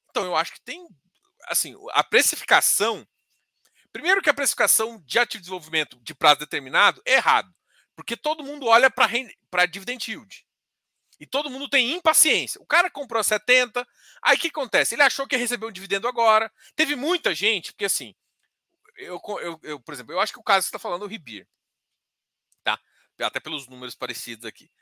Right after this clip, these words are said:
Nesse caso, o Ribir, muita gente entrou, entrou setenta e cinco, setenta, setenta e cinco ali, e eles entraram com, com uma visão assim. O gestor falou o seguinte:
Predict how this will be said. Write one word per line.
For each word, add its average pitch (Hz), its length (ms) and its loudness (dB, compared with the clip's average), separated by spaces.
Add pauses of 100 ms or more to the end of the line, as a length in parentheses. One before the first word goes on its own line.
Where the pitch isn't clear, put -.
(340)
Nesse 269 280 0
caso, 160 340 4
o 123 40 -18
Ribir, 147 280 -10
muita 226 240 -8
gente 175 220 -10
entrou, 151 400 -10 (260)
entrou 120 260 -14
setenta 131 380 -12
e 110 60 -10
cinco, 147 640 -12 (320)
setenta, 156 440 2
setenta 113 180 -12
e 110 40 -8
cinco 143 300 -8
ali, 123 320 -8 (460)
e 220 80 0
eles 302 180 -2
entraram 147 640 4
com, 226 400 -18 (100)
com - 140 -20
uma 226 140 -2
visão 170 340 -4
assim. 131 300 -6
O 156 80 -20
gestor 214 320 -6
falou 214 240 -6
o 131 40 -12
seguinte: 117 520 -18